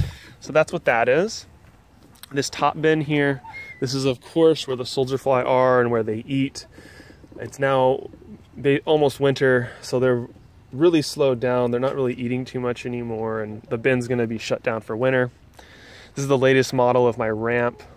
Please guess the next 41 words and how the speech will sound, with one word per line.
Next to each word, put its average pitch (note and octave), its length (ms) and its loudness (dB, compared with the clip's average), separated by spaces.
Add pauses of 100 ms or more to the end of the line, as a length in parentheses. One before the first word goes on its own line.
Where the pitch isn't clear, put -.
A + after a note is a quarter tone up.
(340)
that B2+ 140 -2
needs C3+ 220 -2
to B2 60 -8
get A#2+ 260 -2
even C#3+ 240 0
better A#2+ 240 2
for A#2+ 100 -8
next A#2 300 -8
year. A2 220 -6 (640)
Might E3 180 4
be F3 120 0
hard D#3+ 220 6
to C#3 40 2
see, E3 440 -4 (540)
but C#3+ 200 -2
down B2+ 260 2
there C#3+ 320 6
is B2 140 0
where A#2+ 100 2
the A2+ 100 0
weed B2+ 280 0
mat B2+ 400 0
is, D3 400 4
and B2+ 120 -8
it - 80 -10
all B2 200 -4
drains A#2 400 -8
through. B2+ 360 0 (1500)
So B2 180 -4
basically C#3+ 300 4
the C3 80 2
whole C#3 100 6
bottom B2 460 6
of A2+ 60 -2
this G#2+ 140 -8
thing A#2 220 -4
is A2 140 -6
able A#2 460 0
to A#2+ 160 -6
release A2+ 360 -2
water, G#2 480 -4